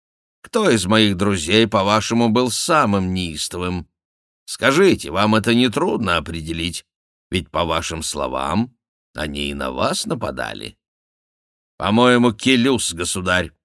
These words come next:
сказал герцог Анжуйский. "Даю слово, вы правы", — сказал Келюс. "Я не прятался за чужие спины.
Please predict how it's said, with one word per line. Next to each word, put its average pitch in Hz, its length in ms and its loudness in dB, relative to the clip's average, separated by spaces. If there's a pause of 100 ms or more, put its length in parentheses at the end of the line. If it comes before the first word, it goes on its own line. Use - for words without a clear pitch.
(140)
сказал 82 420 -6
герцог 78 480 -6
Анжуйский. 80 680 -6 (1080)
"Даю 156 400 4
слово, 160 500 4
вы 156 160 2
правы", — 92 600 2 (240)
сказал 87 460 -4
Келюс. 85 540 -8 (800)
"Я 101 280 2
не 123 160 4
прятался 120 680 4
за 104 180 2
чужие 117 460 0
спины. 110 540 -2